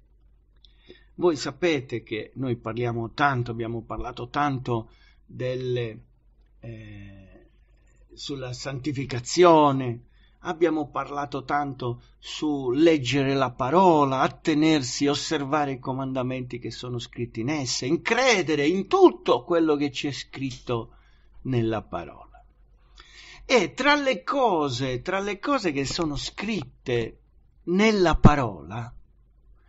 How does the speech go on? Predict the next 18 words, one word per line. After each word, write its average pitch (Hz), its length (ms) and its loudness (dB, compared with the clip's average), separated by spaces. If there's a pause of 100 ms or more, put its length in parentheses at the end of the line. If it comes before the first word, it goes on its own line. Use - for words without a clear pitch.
(340)
ci - 200 0
sono 240 400 4
anche 233 420 8
le 196 220 8
guarigioni 220 800 6
divine, 170 760 6 (400)
cioè 160 360 2
quando 175 480 0
una 151 180 -2
persona 139 960 -2 (120)
è 185 380 0
malata, 170 840 2 (500)
ha 160 160 0
un'infermità, 156 1160 2
una 147 180 -2
malattia, 170 840 0 (520)
un 180 120 8
impedimento, 180 1080 6